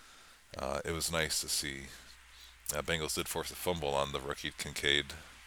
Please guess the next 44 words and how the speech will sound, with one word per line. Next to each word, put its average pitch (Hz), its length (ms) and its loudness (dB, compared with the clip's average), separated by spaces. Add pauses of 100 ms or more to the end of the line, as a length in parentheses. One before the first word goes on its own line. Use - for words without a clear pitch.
(720)
And 78 120 2
it 76 40 6
was 78 120 2
just 90 160 4
another 87 260 6
great 92 260 4
game 98 280 6
by 80 100 6
Jermaine 87 400 0
Pratt 87 300 4
and 87 160 0
Logan 80 320 0
Wilson. 82 320 -2
Like, 69 160 -8
what 85 120 -4
can 90 140 0
you 82 140 2
ask 80 180 4
for, 80 260 0
for - 120 -4
those 67 160 -4
guys? 69 240 0
And 78 80 4
also 107 200 8
look 90 220 4
at, 87 80 6 (800)
looking 107 160 6
at 92 80 4
the 78 60 -2
box 95 240 2
score, 80 180 2 (160)
Mike 95 220 8
Hilton, 123 300 8 (840)
ten 131 180 12
solo 135 280 8
tackles. 123 440 8
That's 101 160 0
crazy. 127 440 6 (1500)
That's - 140 2
a - 60 8
slot 127 320 12
cornerback. 107 640 8 (480)
Ten 123 220 8
tackles? 113 640 8